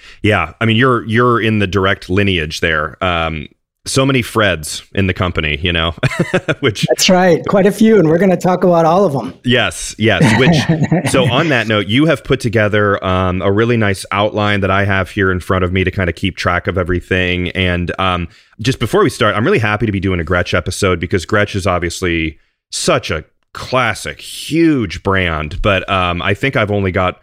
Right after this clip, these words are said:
Speaker 1: one specific, um, Gretsch episode with, uh, John Sheridan, who worked on the Gretsch book with Rob Cook and, um, did a wonderful job. But I mean, that was like ep-, in the first ten episodes. So this is,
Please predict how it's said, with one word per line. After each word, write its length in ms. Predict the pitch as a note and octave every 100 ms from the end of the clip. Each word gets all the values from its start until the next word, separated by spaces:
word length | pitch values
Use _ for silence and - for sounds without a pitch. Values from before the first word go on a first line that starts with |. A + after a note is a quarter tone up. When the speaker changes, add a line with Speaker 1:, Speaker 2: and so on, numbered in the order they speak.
| _ _ -
Speaker 1:
one 580 | G#2+ D3 D3+ C#3 B2+ - _ _ _ _ -
specific, 1040 | - - - - - C#3+ G#2 D#2 - - _ _ _
um, 540 | G#2 F#2 F2 D#2+ D#2+ -
Gretsch 480 | G#2 G#2 F#2 - -
episode 680 | F2+ F2+ E2+ - F#2 E2+ D#2+
with, 260 | D#2 E2+ -
uh, 180 | F2 E2
John 280 | D#2 G2+ F#2
Sheridan, 560 | E2+ - F#2+ F#2 F#2 F2+
who 380 | F#2 E2 D#2+ D2+
worked 220 | F#2 F2+
on 80 | F2
the 80 | D#2+
Gretsch 320 | F2 F2 -
book 220 | F2+ -
with 140 | F2
Rob 280 | F2 D#2+ D#2
Cook 400 | - G2+ F#2 - -
and, 360 | F2 E2 D#2 -
um, 380 | F2 E2 D#2 D2+ - _ _
did 120 | F#3
a 40 | D#3
wonderful 540 | A2 D3+ C3+ F#2+ F#2
job. 280 | D#2 F#2+ E2+
But 100 | G#2
I 40 |
mean, 100 | C3+
that 120 | F3+ A3
was 100 | G#2+
like 140 | G#2+
ep-, 180 | G#2 -
in 60 |
the 60 | G#2
first 240 | - F#2+
ten 280 | - - F#2
episodes. 680 | E2 E2 D#2+ - D2 C#2 D2
So 300 | - - A#2
this 180 | A#2+ A#2
is, 200 | F2